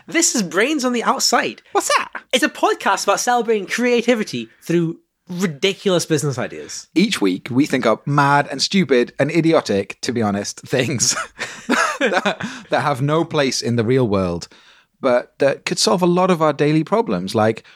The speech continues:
Speaker 2: what if for your job, we could just make you half a centaur with any animal,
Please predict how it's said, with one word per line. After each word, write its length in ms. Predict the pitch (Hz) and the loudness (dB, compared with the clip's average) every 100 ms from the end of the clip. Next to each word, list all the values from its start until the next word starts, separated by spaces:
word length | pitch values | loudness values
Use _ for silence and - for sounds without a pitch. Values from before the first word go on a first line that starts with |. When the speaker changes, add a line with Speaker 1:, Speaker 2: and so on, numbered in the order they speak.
| _ | _
Speaker 2:
what 160 | 156 220 | 0 2
if 140 | 233 | 0
for 320 | - - - | -2 -12 -2
your 140 | 175 156 | 2 2
job, 500 | 120 180 123 101 117 | 2 2 4 2 0
we 80 | 123 | 0
could 100 | 120 | 0
just 160 | 123 | -2
make 300 | 120 117 131 | 2 2 2
you 100 | 123 | 0
half 480 | 107 - 110 113 113 | -2 0 2 4 2
a 40 | 113 | 0
centaur 340 | 113 113 113 | 0 2 4
with 140 | 110 101 - | 2 0 -2
any 300 | 104 110 107 | 0 2 2
animal, 500 | 127 123 73 80 | 2 2 -2 -12